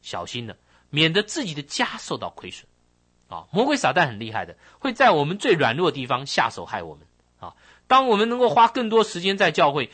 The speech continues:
花更多时间在社会上面，不要忘记了，在家里面呢，我们也要好好来守望。很多时候呢，家成为我们一个负担。什么意思呢？就是没有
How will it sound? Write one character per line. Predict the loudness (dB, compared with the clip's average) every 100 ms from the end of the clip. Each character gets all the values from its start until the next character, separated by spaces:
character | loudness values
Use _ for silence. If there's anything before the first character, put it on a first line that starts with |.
| 0
花 | 2
更 | 2 2
多 | 2 0
时 | -4
间 | -4 -2
在 | -2
社 | 0 0
会 | 0
上 | -4 -8
面， | -10 -20 _ 0
不 |
要 | 2 2
忘 | 0
记 | -8 -14
了， | -8
在 | -4 -4
家 | 0 2 2
里 | 0
面 | -6 -8
呢， | -8 _ -12
我 | -8
们 | -6
也 | -6
要 |
好 | -4 -4
好 | -4
来 | -8 -12
守 | -14 -14
望。 | -14 -14 _ _ _ _ _
很 | -2
多 | 2 2
时 | 2
候 | 2
呢， | 2 0 -6 _ -6
家 | 4 6 6
成 | 2 -8 -8
为 |
我 | -8
们 | -10
一 |
个 | -16
负 | -16 -16
担。 | -16 -18 _ _ _ _ _ _ _ _ _ _
什 | -6
么 | -4
意 |
思 | -4
呢？ | -4 -6 _
就 | -8 -2
是 | 0
没 | 2 2
有 | 2